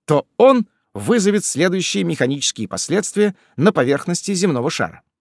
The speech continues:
Вследствие толчка, сложенного с суточным обращением земного шара, возникнет новая ось вращения,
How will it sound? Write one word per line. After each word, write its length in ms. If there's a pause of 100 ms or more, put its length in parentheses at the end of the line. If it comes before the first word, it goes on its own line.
(360)
Вследствие 580
толчка, 600 (340)
сложенного 640
с 80
суточным 600 (240)
обращением 720
земного 380
шара, 460 (400)
возникнет 680
новая 580
ось 260
вращения, 720